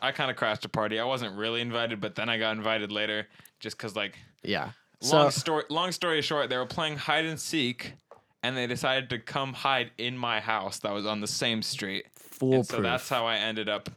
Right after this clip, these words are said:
Speaker 1: over there.
Speaker 2: To be fair, they didn't find us for a good, like, thirty minutes.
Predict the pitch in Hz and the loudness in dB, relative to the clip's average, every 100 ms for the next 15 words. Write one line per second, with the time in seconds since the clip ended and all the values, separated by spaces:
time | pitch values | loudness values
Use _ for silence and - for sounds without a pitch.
0 | _ 107 104 110 101 - 165 _ 104 107 | _ -8 -4 -2 -4 -8 -16 _ -10 -2
1 | 113 98 101 - 175 143 160 160 147 147 | 0 0 -2 0 2 4 6 6 8 8
2 | 180 165 - 135 143 165 185 - 135 110 | 8 6 6 6 8 8 6 2 2 2
3 | 113 139 135 120 101 - 117 104 - _ | 2 4 4 2 -8 -2 0 0 -4 _
4 | - - 151 151 147 131 110 98 - - | -20 0 4 6 8 6 4 0 -6 -10